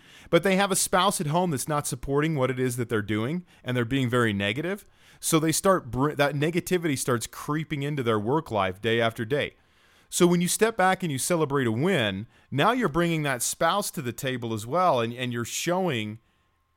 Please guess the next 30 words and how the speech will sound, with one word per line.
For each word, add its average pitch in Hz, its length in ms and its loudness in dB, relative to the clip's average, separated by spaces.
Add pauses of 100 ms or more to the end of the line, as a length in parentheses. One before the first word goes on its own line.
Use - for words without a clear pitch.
(160)
eh, 139 100 -10 (500)
this 147 200 0
is 147 60 -6
a 143 60 -2
great 160 180 -2
opportunity 151 540 -2
to 117 100 0
have 156 240 -2
a 151 60 -6
spouse 104 380 -2
come 110 260 -6
to 110 160 -6
a, 101 140 -10
to 117 140 -6
a, 104 60 -6 (520)
a 117 40 -10
celebration 113 560 -2
like 104 180 -4
this 110 220 -4 (340)
and 170 200 0
really 262 200 0
show 202 360 2
them 170 260 -2
that 127 140 -8
you 151 160 -2
appreciate 180 840 -6 (560)
their 143 160 2
spouse 120 640 -2 (880)
and 131 340 0
that 131 300 4